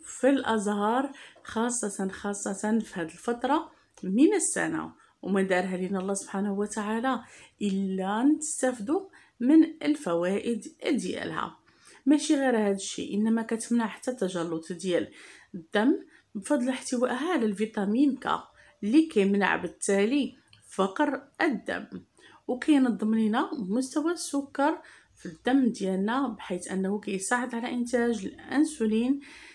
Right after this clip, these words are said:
هادشي علاش خاص العلاج الطبيعي كيف ما تنقولوا يكون متوازن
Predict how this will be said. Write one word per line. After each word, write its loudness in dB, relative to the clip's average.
هادشي 2
علاش -2
خاص -4
العلاج -2
الطبيعي -2
كيف -4
ما 0
تنقولوا -2
يكون -4
متوازن -2